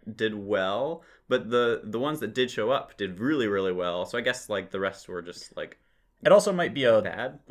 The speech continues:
Speaker 2: limited availability of that deck list thing. If this
Speaker 1: Mm-hmm.
Speaker 2: is a list that's being passed around, like,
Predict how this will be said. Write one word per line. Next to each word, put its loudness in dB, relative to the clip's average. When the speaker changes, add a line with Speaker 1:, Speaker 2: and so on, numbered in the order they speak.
Speaker 2:
limited 0
availability 0
of -6
that -2
deck -12
list -4
thing. -2
If -2
this 0
Speaker 1:
Mm-hmm. -8
Speaker 2:
is -6
a 0
list 2
that's -2
being -4
passed -2
around, 0
like, -4